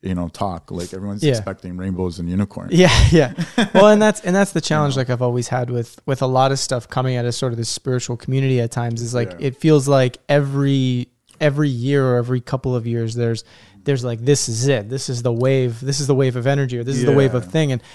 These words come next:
Speaker 2: I've always kind of felt that I'm like, "Look, like, I'm, I'm sensitive to, to energy. Like, I can feel that. I, I have an, I have intuition, right?" Like,
Speaker 1: Yeah.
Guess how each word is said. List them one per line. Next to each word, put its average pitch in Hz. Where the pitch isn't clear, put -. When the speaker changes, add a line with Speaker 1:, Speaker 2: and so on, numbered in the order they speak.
Speaker 2:
I've 139
always 202
kind 151
of 120
felt 135
that 131
I'm 117
like, 117
"Look, 151
like, 131
I'm, 139
I'm 135
sensitive 131
to, 120
to -
energy. 113
Like, 107
I 131
can 123
feel 127
that. 113
I, 110
I 123
have 156
an, 139
I -
have 135
intuition, 131
right?" 127
Like, 123
Speaker 1:
Yeah. 92